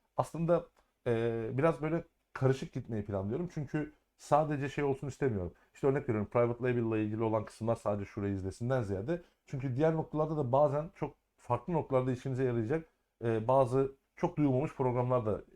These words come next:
extensionlar da göstereceğim. Mesela onlardan bir tanesi Online Seller, Online Seller Add-on arkadaşlar. Burada, e, hemen bir ürün üstünde göstereyim size.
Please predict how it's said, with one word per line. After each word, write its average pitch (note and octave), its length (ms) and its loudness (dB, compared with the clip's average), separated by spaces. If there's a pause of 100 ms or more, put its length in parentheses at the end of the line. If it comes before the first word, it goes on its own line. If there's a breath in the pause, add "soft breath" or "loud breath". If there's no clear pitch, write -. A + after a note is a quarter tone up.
extensionlar A#2 680 -2
da G2 40 -2
göstereceğim. G2 480 -6
Mesela - 420 -2 (200)
onlardan B2+ 400 0
bir A#2 60 -4
tanesi G#2+ 420 -4 (280)
Online C#3 380 2
Seller, C#3 380 0 (500)
Online C#3 380 2
Seller D#3 220 -2
Add-on C3 420 -2
arkadaşlar. F#2+ 580 -4 (500 soft breath)
Burada, E3+ 440 4 (280)
e, A#2+ 40 -2
hemen C3+ 480 -2
bir C3+ 40 -4
ürün C3+ 180 0
üstünde A#2+ 320 -4
göstereyim F2+ 420 -4
size. C#3+ 240 -6